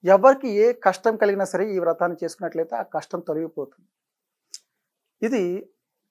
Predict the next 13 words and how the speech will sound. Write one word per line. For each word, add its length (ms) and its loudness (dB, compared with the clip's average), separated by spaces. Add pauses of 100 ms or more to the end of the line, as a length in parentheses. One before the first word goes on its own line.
(340)
సాక్షాత్ 520 0
శ్రీ 220 -4
మహావిష్ణువు 680 -2
నారదుల 320 2
వారికి 300 0
చెప్పారు. 340 -14 (1200)
అసలు 200 -6
ఈ 100 -2
వ్రత 300 -2
కథ 380 2 (480)
ఎలా 460 2
మొదలైంది 480 0
అనేది 420 -4